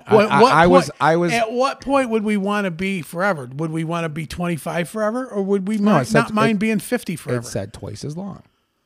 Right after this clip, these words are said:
Speaker 1: But that's, what's the, but how is that
Speaker 2: Twice as
Speaker 1: judged?
Speaker 2: long
Speaker 1: 'Cause
Speaker 2: as
Speaker 1: you,
Speaker 2: what?
Speaker 1: 'cause we could die next week,
Speaker 2: Two
Speaker 1: or
Speaker 2: mo-,
Speaker 1: we
Speaker 2: yeah.
Speaker 1: could die in forty years from now.
Speaker 2: Yeah, and so as soon as, as soon as my luck,
Speaker 1: <clears throat>
Speaker 2: uh,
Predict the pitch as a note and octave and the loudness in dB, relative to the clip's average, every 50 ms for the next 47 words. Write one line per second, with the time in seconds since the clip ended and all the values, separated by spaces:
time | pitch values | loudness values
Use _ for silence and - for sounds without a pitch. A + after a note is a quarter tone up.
0 | _ _ _ _ _ _ _ _ _ _ _ _ _ _ _ _ _ _ _ - | _ _ _ _ _ _ _ _ _ _ _ _ _ _ _ _ _ _ _ -20
1 | - _ _ _ E3+ E3+ E3 F#3+ G3+ F#3+ - - - - - - C#3 C3+ C3 D3+ | -20 _ _ _ -2 0 0 0 0 -2 -4 -10 -16 -18 -18 -18 -14 -10 -8 -8
2 | B2+ C3 D3+ E3+ - - - F3 D#3+ D3+ - - - C3+ B2+ D3 - - - - | -4 -2 -2 -4 -4 -4 -4 -2 -2 -2 -4 -6 -10 -6 -6 -6 -6 -6 -8 -6
3 | C3+ D3+ D3+ D3+ D#3 C#3 B2 C#3+ D3 C#3 B2 - _ _ _ - A#2+ G#2 B2 C3+ | -2 0 0 0 0 -2 -2 -4 -4 -4 -4 -8 _ _ _ -18 -8 -4 -2 -2
4 | B2 G#2 F#3 E3+ F3 E3+ D#3 C3+ - C3 A#2 C#3 - D3 B2+ D3 C#3 A#2+ B2 C3 | 0 -2 -4 -4 -4 0 0 0 0 0 -2 -4 -4 -2 -2 -2 -2 -2 -2 -4
5 | C#3+ B2+ - C#3+ B2 A#2+ B2+ B2 A#2+ A#2+ A#2+ A#2 B2 A#2 - - B2 C3+ C#3+ D3+ | -6 -4 -6 -8 -6 -4 -4 -2 -2 -4 -4 -6 -8 -10 -10 -8 -6 -6 -4 -2
6 | - - A#2 A#2 B2 A#2+ A3+ A3+ - G2+ - B2 A#2 A#2+ B2 A#2+ A#2+ A#2 A#2+ A2+ | -2 -2 -2 -2 -2 -2 -2 -2 -2 -2 -4 -4 -2 -2 -2 -4 -4 -6 -6 -8
7 | A2 _ _ _ _ _ _ _ _ _ _ _ B2 B2 B2 A#2 A#2+ B2 C#3 C3+ | -10 _ _ _ _ _ _ _ _ _ _ _ -4 -4 -4 -4 -2 -2 -4 -4
8 | - - - - - - - _ _ _ _ _ _ _ _ _ B3 G#3 D3 B2+ | -4 -10 -16 -18 -20 -20 -20 _ _ _ _ _ _ _ _ _ -4 -2 -2 -2
9 | A#2 - G3+ F#3 F3 E3+ D#3 C#3 - - A3 G#3+ G#3 E3+ F3 - G#3 G3 E3+ - | -2 0 2 4 4 4 2 2 2 4 4 4 4 2 0 0 0 0 0 0
10 | - B3 A#3 A3 F#3+ E3 E3 G3+ G3 E3+ F3+ G#3 A#3 A#3+ B3+ C#4 C4 - - _ | 0 2 2 2 2 0 -4 -4 0 2 4 4 4 4 2 0 -2 -4 -12 _
11 | _ _ _ _ _ _ _ _ _ _ _ _ _ _ _ _ _ _ _ - | _ _ _ _ _ _ _ _ _ _ _ _ _ _ _ _ _ _ _ -10
12 | F#3 F#3 E3 D3+ D3+ D3+ C#3+ B2+ C#3 D3+ | -4 0 2 2 4 4 2 0 -2 -4